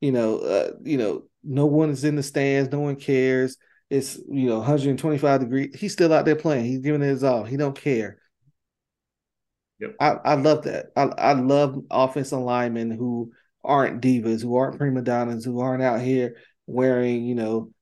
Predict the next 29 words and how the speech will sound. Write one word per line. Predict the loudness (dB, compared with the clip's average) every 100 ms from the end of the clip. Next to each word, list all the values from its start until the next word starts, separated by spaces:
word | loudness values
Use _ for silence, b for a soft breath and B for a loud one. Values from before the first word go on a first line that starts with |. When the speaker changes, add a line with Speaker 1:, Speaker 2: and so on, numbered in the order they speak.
| _ -2
Speaker 1:
uh, | 2 4 2 -2 -8 _ -20 _ _
you | -2
know, | -2 -4 -6 -4
uh, | -2 -2
two | -2 0 2
hundred | 0 2
thousand | 2 2
dollar | 4 4 2
chains | 0 0 2 2 0
and | -2 -4 -6 -4
sunglasses | -2 0 4 6 6 6 2 0 0
and | 0
all | 2 0
that. | 0 -2 -4 b b b
I | -4 0
want | 0 0
my | -2 -2
offensive | -2 -4 -6
lineman | -2 -2 -2
to | -4 -4
look | -2
like | 0 0
he | -4
drives | -2 0 0 -2
trucks | -4 -4 -4 -6
on | -4
weekends. | -6 -6 -8 -10 -14 -16 _ _ _ _ _ _ _ _ _
I, | 4 4 2 -12
Speaker 2:
Mm-hmm. | -16 -12 -10